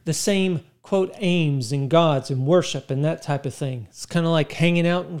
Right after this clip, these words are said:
country clubs and stuff like that, but it had to do with idol worship. And like I said, everybody got along. Now here comes the gospel, the Spirit-powered gospel. And what happens?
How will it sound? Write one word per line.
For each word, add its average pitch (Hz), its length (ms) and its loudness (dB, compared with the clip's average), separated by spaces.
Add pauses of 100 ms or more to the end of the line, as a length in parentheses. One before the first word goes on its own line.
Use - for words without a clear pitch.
country 190 300 -4
clubs 131 380 -6
and 120 80 -10
stuff - 280 -6
like 143 200 -6
that, 180 340 -2
but 143 140 -2
it 135 60 -4
had 170 280 0
to 233 80 -6
do 165 360 -2 (100)
with 185 180 -6
idol 214 300 -2
worship. - 420 -10 (1300)
And 202 240 2
like 180 140 2
I - 40 -12
said, 196 380 -2
everybody 156 480 0
got 151 180 0
along. 160 540 -2
Now 139 160 0
here 202 220 6
comes 226 320 0
the 233 80 -4
gospel, 180 640 -2 (580)
the 156 80 0
Spirit-powered 151 1400 0 (280)
gospel. 135 640 -6 (1500)
And 147 100 -2
what 156 140 4
happens? 202 640 0